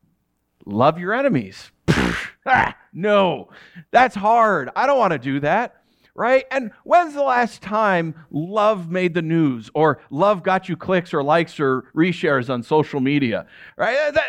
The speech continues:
that doesn't, love doesn't make the news. Rage and anger and outrage? <laughs> Ha ha, that's, that makes the nightly news. That's what gets you attention. So why not just give in to that? Jesus said, "The greatest of you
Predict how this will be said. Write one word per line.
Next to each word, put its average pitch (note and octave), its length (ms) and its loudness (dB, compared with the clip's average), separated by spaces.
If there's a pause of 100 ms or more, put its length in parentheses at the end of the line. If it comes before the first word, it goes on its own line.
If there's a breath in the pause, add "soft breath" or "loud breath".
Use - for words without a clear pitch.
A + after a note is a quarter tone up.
(160)
that C4 220 0
doesn't, D#3 260 2
love A3+ 200 0
doesn't G#3+ 300 -4
make F#3+ 220 -2
the F3 80 -4
news. F3+ 400 -2
Rage D#3 480 0
and B2 160 -2
anger E3+ 380 0
and A2 80 -10
outrage? A3 520 0
<laughs> - 20 -20
Ha D#3+ 140 -2
ha, A#3 440 2
that's, G3+ 380 -4 (260 loud breath)
that B3 180 0
makes A#3 280 -2
the C#3 120 -2
nightly A2+ 380 -2
news. F3 440 -2
That's A3 360 0
what F3+ 160 -4
gets C3+ 200 0
you B2+ 80 -2
attention. - 600 -10 (1500)
So - 140 -4
why G#3+ 180 0
not A3 140 -4
just G#3 180 -6
give E3+ 140 -2
in A#2+ 80 0
to G#2 100 -8
that? F2 240 -16 (1400)
Jesus A3 400 -2
said, C#3 400 -2 (640)
"The A2 80 -4
greatest F#3 580 -2
of E3+ 120 -4
you D3+ 360 0